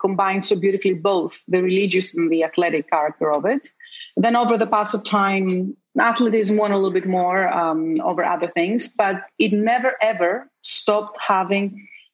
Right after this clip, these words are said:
a very, very big importance religiously for Greek people. It was some sort of a mecca for the ancient Greeks, because this was where Zeus was born. This was where the gods were born. So the people from all over the country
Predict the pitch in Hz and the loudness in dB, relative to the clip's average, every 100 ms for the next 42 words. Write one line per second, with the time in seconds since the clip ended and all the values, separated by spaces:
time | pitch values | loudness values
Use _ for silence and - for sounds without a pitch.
0 | - 175 160 208 233 208 196 190 196 190 | -2 0 2 2 2 0 0 2 0 -2
1 | - 170 196 202 196 190 190 208 208 - | -2 -2 0 0 0 0 0 0 0 -2
2 | - 196 196 185 175 - 170 196 - 180 | 0 0 0 0 -2 0 0 0 0 -2
3 | 185 180 - 190 - 190 226 190 196 214 | 0 -2 0 0 2 0 0 0 0 0
4 | 208 - 208 190 190 202 220 190 147 220 | 0 0 0 0 0 0 0 0 -2 -2
5 | _ - 170 170 165 160 175 160 160 214 | _ -4 0 2 0 0 0 0 0 -2
6 | - - - - - - _ - 233 226 | -4 -10 -10 -16 -20 -20 _ -2 0 2
7 | 202 - 233 247 240 190 - - - 208 | 0 0 0 2 0 0 -6 -10 0 2
8 | 202 175 233 208 - - - - 170 160 | 2 2 2 2 -2 -4 -8 -2 -2 0
9 | 175 202 226 214 214 196 185 185 180 180 | 0 2 0 0 2 2 0 0 0 0
10 | 180 160 165 196 240 - 208 208 - - | 0 0 0 0 -2 0 0 0 -4 -16
11 | - - _ - 190 262 262 277 233 214 | -16 -18 _ -2 2 2 2 2 0 0
12 | - 233 254 240 208 190 175 165 185 208 | 0 0 2 0 2 0 0 -2 -2 0
13 | 190 208 | 0 -2